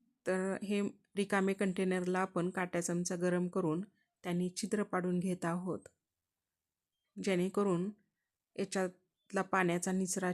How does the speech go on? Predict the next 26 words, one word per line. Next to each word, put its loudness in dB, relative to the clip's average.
छान 0
होईल -2
आणि -2
गहू 0
छान -2
प्रकारे -2
उगवेल. 0
तर, 0
अ, 0
गव्हाबरोबर 2
इतर 0
धान्यही 0
आपण -2
त्याच्यामध्ये -2
टाकू -4
शकतो. -4
सर्व 2
कंटेनरला -2
आता -6
आपण -4
चारही -4
कंटेनरला -2
छिद्र -2
पाडून -4
घेतलेले -4
आहेत. -4